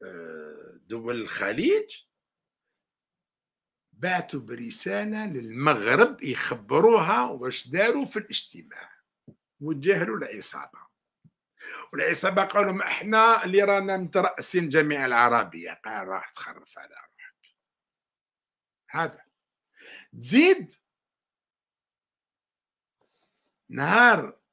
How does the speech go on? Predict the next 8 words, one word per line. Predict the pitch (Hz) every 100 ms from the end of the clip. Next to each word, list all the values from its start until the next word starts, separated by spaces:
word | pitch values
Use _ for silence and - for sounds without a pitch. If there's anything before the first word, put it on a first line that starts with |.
| _ _ _ - _
تسعة | - 190 190
وعشرين | 185 - 214 240 180
أفريل | 139 117 98 113 160 _ _ _ _ _ _ _ _ -
يزيدوا | 139 180 220
يجتمعوا | 214 - 226 208 233 320 349 - _ _
في | -
الأردن، | 190 - 147 - - _ _ _ _ _ _ _ _ _ _ _ _ _ _ _ _ -
تتم | 214 - 208 208